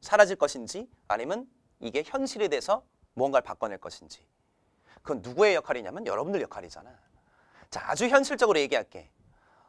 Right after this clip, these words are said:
현강에서 보면 물론 열심히 하는 친구들도 있습니다만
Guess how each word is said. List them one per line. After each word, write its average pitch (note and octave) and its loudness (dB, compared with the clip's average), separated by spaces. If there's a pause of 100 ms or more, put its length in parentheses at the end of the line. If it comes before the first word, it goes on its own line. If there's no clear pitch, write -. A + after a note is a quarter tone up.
(340)
현강에서 C4+ 8
보면 D3 -2 (140)
물론 D#3 2
열심히 E3+ 2
하는 G#3+ 6
친구들도 G3 -2
있습니다만 E3+ 2